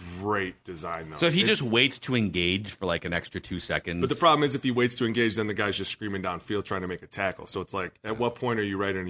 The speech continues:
Speaker 1: are you wrong? Like, the ball's thrown here. I mean, you're twenty yards downfield. I don't
Speaker 2: I think it's 'cause he caught the ball. Is it because he caught the ball in front of the line of scrimmage?
Speaker 1: It
Speaker 2: Is
Speaker 1: was
Speaker 2: that, is
Speaker 1: because
Speaker 2: that why?
Speaker 1: I think that's why the first one doesn't count as a pass. It's
Speaker 2: Oh,
Speaker 1: the
Speaker 2: that's behind.
Speaker 1: second one.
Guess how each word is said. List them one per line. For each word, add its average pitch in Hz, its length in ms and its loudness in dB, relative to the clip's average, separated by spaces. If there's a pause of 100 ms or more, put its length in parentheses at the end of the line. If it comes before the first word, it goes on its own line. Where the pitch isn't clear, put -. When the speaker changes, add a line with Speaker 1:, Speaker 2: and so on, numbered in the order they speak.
Speaker 1:
are 87 140 -4
you 85 100 -8
wrong? 85 300 -4
Like, 90 180 -6
the 113 80 -4
ball's 151 380 4
thrown 135 300 4
here. 101 420 0 (1300)
I 110 80 -8
mean, 101 380 -2 (1120)
you're - 100 -20
twenty 160 420 4
yards 135 360 6
downfield. 107 680 0
I 90 100 -2
don't 117 220 0 (580)
Speaker 2:
I 117 80 -6
think 156 160 2
it's 185 120 0
'cause 160 140 4
he 143 80 4
caught 120 380 2
the 117 60 -4
ball. 98 420 4 (280)
Is 123 160 0
it 131 60 0
because 131 240 2
he 120 80 0
caught 113 280 2
the 117 60 -4
ball 113 220 4
in 95 80 2
front 98 240 -4
of 95 40 -2
the 95 60 0
line 92 160 0
of 87 60 -2
scrimmage? 90 500 -4 (180)
Speaker 1:
It 135 100 2
Speaker 2:
Is 147 40 4
Speaker 1:
was 147 100 6
Speaker 2:
that, 90 100 4
is 135 60 0
Speaker 1:
because 151 260 4
Speaker 2:
that 87 100 0
why? 87 260 0 (160)
Speaker 1:
I 117 140 2
think 135 240 0
that's 127 240 2
why 127 160 6
the 110 280 -2
first 135 360 2
one 143 160 4
doesn't 113 240 0
count 107 260 0
as 95 80 -2
a 92 60 -4
pass. 98 360 0
It's - 140 -8
Speaker 2:
Oh, 156 40 -4
Speaker 1:
the 151 40 -2
Speaker 2:
that's 151 120 -2
behind. 98 140 2
Speaker 1:
second 98 340 0
one. 80 260 -8